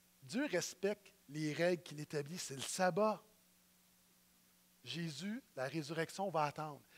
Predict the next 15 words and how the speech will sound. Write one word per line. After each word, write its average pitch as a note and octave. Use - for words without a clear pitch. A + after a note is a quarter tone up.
Si C#4+
la E3+
résurrection G3
de F3
Jésus E3
peut G#3
attendre, F#3+
est-ce -
qu'on G#3+
s'entend G3+
que F3+
ton F#3
lavage G#3+
peut G#3+
attendre ? A3+